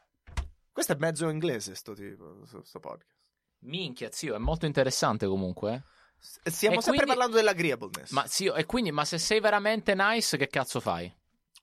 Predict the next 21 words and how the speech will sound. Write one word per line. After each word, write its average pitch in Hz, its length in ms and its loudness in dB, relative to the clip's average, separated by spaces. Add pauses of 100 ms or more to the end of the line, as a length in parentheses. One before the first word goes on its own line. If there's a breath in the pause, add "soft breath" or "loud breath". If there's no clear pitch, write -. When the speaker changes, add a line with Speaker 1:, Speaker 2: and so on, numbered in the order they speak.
(1600)
Speaker 1:
Nessuno 131 480 2
è 110 60 2
veramente 110 560 -2
nice. 85 560 -8 (960)
<laughs> - 580 -10 (1160 soft breath)
Sotto - 500 -2
hanno 110 240 -6
tutti - 280 -8
un 107 120 -4
tamarro. 101 600 -6 (280)
<laughs> - 380 -6
Pronto 160 360 2
a 123 40 8
uscire. 120 480 2
Speaker 2:
Ok, 127 380 2
ok. 95 460 -2
Torniamo, 117 640 2
torniamo 117 420 0
lì 107 140 0
praticamente. 90 600 -6
Speaker 1:
E 175 120 0